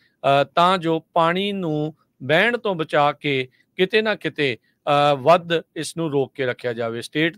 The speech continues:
ਨੇ ਕਹਿੰਦੇ ਵੀ ਹੁਣ ਤੱਕ ਨੌ ਮਿਲੀਅਨ ਡਾਲਰ ਪਿਛਲੇ ਤਿੰਨ ਸਾਲਾਂ ਦੇ ਵਿੱਚ ਵੱਖ-ਵੱਖ ਵਾਟਰ ਪ੍ਰੋਜੈਕਟਸ ਦੇ ਉੱਤੇ ਖਰਚੇ ਆ। ਅਹ, ਸਾਈਟਸ ਰਿਜ਼ਰਵਾਇਰ ਪ੍ਰੋਜੈਕਟ, ਅਹ, ਜਿਸ ਨੂੰ, ਅਹ, ਕਾਫੀ ਜਿਸ ਦੇ ਬਾਰੇ ਚਰਚਾ ਹੁੰਦੀ ਆ ਤੇ ਡੈਲਟਾ ਕਨਵੇਅੰਸ ਦੇ ਬਾਰੇ ਚਰਚਾ ਹੁੰਦੀ ਆ,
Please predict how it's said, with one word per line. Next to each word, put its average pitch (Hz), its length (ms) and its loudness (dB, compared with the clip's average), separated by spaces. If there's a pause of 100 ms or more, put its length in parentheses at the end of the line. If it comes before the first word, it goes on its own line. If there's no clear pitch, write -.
ਨੇ 190 60 -4
ਕਹਿੰਦੇ 185 240 -6
ਵੀ 175 200 -4
ਹੁਣ 185 160 0
ਤੱਕ 147 480 0 (320)
ਨੌ 170 300 4
ਮਿਲੀਅਨ 202 360 -2
ਡਾਲਰ 143 500 0 (220)
ਪਿਛਲੇ 165 260 -4
ਤਿੰਨ 185 240 -4
ਸਾਲਾਂ 147 380 0
ਦੇ 147 80 -4
ਵਿੱਚ 143 240 -4
ਵੱਖ-ਵੱਖ 147 440 -2
ਵਾਟਰ 131 260 0
ਪ੍ਰੋਜੈਕਟਸ 131 440 -6
ਦੇ 139 80 -2
ਉੱਤੇ 127 420 -2 (360)
ਖਰਚੇ 170 380 0
ਆ। 170 140 4
ਅਹ, - 500 0
ਸਾਈਟਸ 185 600 2
ਰਿਜ਼ਰਵਾਇਰ 170 640 2
ਪ੍ਰੋਜੈਕਟ, 160 560 -4
ਅਹ, 143 500 -2
ਜਿਸ 147 260 -4
ਨੂੰ, 165 460 -2 (100)
ਅਹ, 147 180 2 (180)
ਕਾਫੀ 156 320 0
ਜਿਸ 196 180 -8
ਦੇ 185 100 -4
ਬਾਰੇ 160 260 0
ਚਰਚਾ 151 460 -4
ਹੁੰਦੀ 160 340 -2
ਆ 160 140 0 (300)
ਤੇ 165 80 -4
ਡੈਲਟਾ 147 420 2
ਕਨਵੇਅੰਸ 151 520 -4
ਦੇ 190 100 -2
ਬਾਰੇ 160 240 0
ਚਰਚਾ 156 320 -4
ਹੁੰਦੀ 156 320 -4
ਆ, 143 140 2